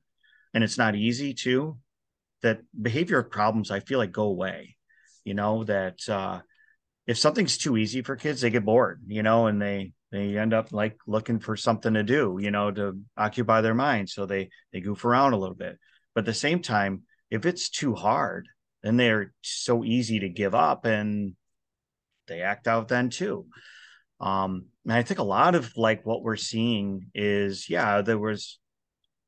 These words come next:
the covid was covid, and, you know, the, the virtual or hybrid or whatever ended up, we ended up doing,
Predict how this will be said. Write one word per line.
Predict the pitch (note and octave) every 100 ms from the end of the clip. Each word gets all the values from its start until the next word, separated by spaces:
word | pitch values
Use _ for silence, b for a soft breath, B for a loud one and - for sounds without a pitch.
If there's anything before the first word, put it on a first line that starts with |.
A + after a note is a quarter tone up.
| _ -
the |
covid | A2+ - - C#3 C#3 A#2+
was | A#2 -
covid, | A#2+ A#2 A#2+ A2+ G#2
and, | G2+
you | G2+
know, | G#2 G2+ G2+
the, | G2 G2 F#2+
the | G2 F#2+
virtual | A#2 A#2 - A2 G#2+ G#2+ G2+
or | F#2+ F#2
hybrid | G#2+ A2+ G#2+ A2 G#2+
or | G2+
whatever | F#2 G#2+ A#2+ A2+ A2
ended | A2+ G#2
up, | G#2+
we | - G2+
ended | G#2+ G#2+
up | F#2 F#2
doing, | D3 D3+ G#2+ G#2